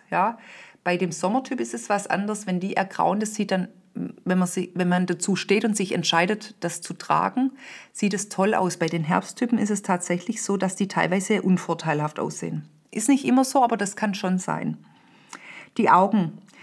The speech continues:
Also das sind oft, ähm, goldbraune Augen oder Haselnussbraun,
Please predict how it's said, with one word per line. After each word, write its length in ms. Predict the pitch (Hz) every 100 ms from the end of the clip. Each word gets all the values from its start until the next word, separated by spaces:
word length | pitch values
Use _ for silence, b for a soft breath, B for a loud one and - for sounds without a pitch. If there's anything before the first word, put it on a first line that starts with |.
| B B
Also 220 | 196 202
das 280 | - - 202
sind 160 | 226 220
oft, 360 | 208 233 - -
ähm, 280 | 202 190 - - -
goldbraune 640 | 220 240 - 214 208 -
Augen 280 | 175 190 196
oder 220 | 170 151
Haselnussbraun, 1000 | - 185 226 226 226 - 196 247 277